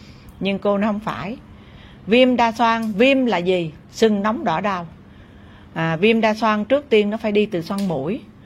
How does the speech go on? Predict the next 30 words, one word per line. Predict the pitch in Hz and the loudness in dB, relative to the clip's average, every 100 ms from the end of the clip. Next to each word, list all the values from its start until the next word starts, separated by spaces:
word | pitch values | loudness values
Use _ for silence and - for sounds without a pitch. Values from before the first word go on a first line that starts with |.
| - - - | -20 -16 -4
Nó | 226 | 0
đi, | 220 196 196 196 | 2 4 2 2
à, | 190 185 - - | 0 -4 -10 -20
xoang | - 214 196 | -4 -2 0
mũi | 156 160 | 2 2
nó | 247 | 2
đi | 247 190 | 0 -2
vào, | 180 147 147 | -2 -4 -4
nó | 175 | -4
hít | 269 - | -4 -4
qua | 208 185 | -4 -4
xoang | 196 180 | -6 -4
mũi, | 151 170 | -4 -2
nó | 254 | -2
đi | 196 | -2
tới | 180 208 | -2 -2
xoang | - 190 | -4 -8
hàm. | 170 151 147 143 - - - | -6 -8 -8 -12 -18 -20 -12
Xoang | - 190 | -6 -4
hàm | 190 160 160 | -2 -2 -4
rồi | 156 | -6
tới | 160 196 | -2 -2
xoang, | 262 208 185 185 - - - | -2 -6 -6 -10 -16 -20 -10
xoang | - 190 180 - | -6 -6 -8 -16
sàn, | - 185 170 160 143 - | -4 0 0 -2 -8 -10
xoang | - 190 | -6 -6
sàn | 180 156 147 | -4 -4 -4
rồi | 151 | -4
lên | 160 180 | -4 -4
xoang | 196 180 | -6 -10